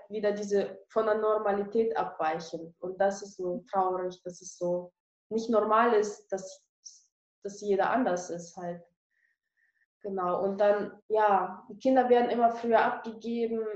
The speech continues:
in Kindergärten und überall. Also es wird, ähm, ja, immer mehr abgegeben. Und die Ärzte, also es sind sehr viele Experten und ich finde die Mutter, also ich sehe mich auch, ähm, in meinem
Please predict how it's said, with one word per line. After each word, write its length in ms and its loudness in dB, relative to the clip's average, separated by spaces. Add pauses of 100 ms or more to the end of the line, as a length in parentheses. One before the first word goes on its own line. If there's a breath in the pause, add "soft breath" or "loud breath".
in 160 -8
Kindergärten 880 0
und 400 -6 (100)
überall. 440 2
Also 260 0
es 180 -6
wird, 180 -2 (1160)
ähm, 480 0
ja, 240 2
immer 200 4
mehr 320 8
abgegeben. 640 2
Und 140 -4
die 140 -6
Ärzte, 540 4
also 180 4
es 100 -2
sind 200 2
sehr 220 8
viele 260 2
Experten 840 4
und 260 -6
ich 140 -14
finde 260 -4
die 120 -6
Mutter, 540 -2
also 180 0
ich 200 -4
sehe 180 -4
mich 220 0
auch, 320 2 (180)
ähm, 240 -4 (120)
in 120 -6
meinem 360 0